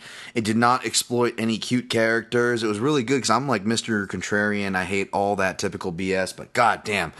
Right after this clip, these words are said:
I, I, again, I'm not a big comic book movie guy, especially now, but I love James Gunn. I mean, I love James Gunn and Sean Gunn, who killed it, the Gunn brothers. Um, I've been following them since two thousand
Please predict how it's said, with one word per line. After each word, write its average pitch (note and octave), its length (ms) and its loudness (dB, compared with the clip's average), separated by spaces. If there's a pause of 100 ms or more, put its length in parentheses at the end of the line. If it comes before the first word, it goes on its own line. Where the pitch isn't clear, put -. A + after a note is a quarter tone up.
(500)
I, - 420 -6
I, A#2 140 0
again, A#2+ 200 2
I'm A#2 80 0
not B2+ 140 0
a B2 40 -2
big A#2+ 200 0
comic A#2 300 2
book A#2 140 0
movie A#2 240 0
guy, A#2 380 0
especially A#2 400 0
now, G2+ 460 0 (140)
but A2+ 160 2
I G#2+ 80 0
love A2 320 2
James G2 300 -2
Gunn. F#2+ 260 0
I E2+ 40 -2
mean, F2 160 -4
I F2+ 80 2
love A2 260 2
James G#2+ 320 0
Gunn G#2+ 160 0
and F#2 160 -4
Sean G2+ 440 0
Gunn, F2 220 0
who F2 120 -6
killed G2 300 0
it, E2 120 -4
the F#2 60 -6
Gunn G2 300 -2
brothers. F#2 500 0 (400)
Um, F#2 480 0
I've A2+ 100 2
been A#2 100 2
following A2+ 320 2
them A#2 160 0
since F2+ 160 -6
two A2+ 160 2
thousand F#2 400 0